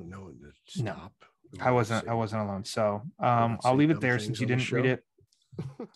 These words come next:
Speaker 2: it.
Speaker 1: <laughs>
Speaker 2: Uh, Pete, a book that I've been looking forward to 'cause it looks freaking bonkers, Jurassic League number one.
Speaker 1: I didn't, for some reason, I couldn't get my hands on that one. I have to, I have to, I
Speaker 2: Oh, really?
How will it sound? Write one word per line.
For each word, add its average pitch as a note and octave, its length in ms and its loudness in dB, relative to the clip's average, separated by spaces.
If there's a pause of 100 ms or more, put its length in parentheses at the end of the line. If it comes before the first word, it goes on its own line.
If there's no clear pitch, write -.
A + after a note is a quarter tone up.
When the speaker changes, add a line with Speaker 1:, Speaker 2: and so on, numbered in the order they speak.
(140)
Speaker 2:
it. - 120 -14
Speaker 1:
<laughs> - 80 -14 (720)
Speaker 2:
Uh, D#3 360 8 (160)
Pete, A#3+ 380 0
a E3 60 2
book G#3+ 220 0
that G#3 80 0
I've F#3 160 4
been G3 140 2
looking F#3+ 240 -2
forward F3+ 300 -4
to F#3+ 120 -2
'cause D#3+ 140 -4
it - 20 -2
looks E3 420 -4 (320)
freaking F3 440 0 (100)
bonkers, F#3 800 6 (600)
Jurassic D#3 800 4
League C#3+ 300 2
number B2 240 -2
one. G#2 300 -10 (460)
Speaker 1:
I F#3 80 2
didn't, D#4 220 0 (360)
for G3+ 80 0
some D4 180 2
reason, D#4+ 180 4
I D4 60 -2
couldn't D4+ 200 -6
get C#4+ 80 -4
my C#4+ 100 -2
hands A#3+ 260 -2
on B2+ 120 0
that A2 100 -2
one. G#2+ 160 -4
I A2 80 -4
have E3 180 -8
to, C3 240 -2
I - 80 -2
have D#3 140 -4
to, C#3+ 100 -10
I B2+ 140 -2
Speaker 2:
Oh, F3+ 60 4
really? D#4+ 360 0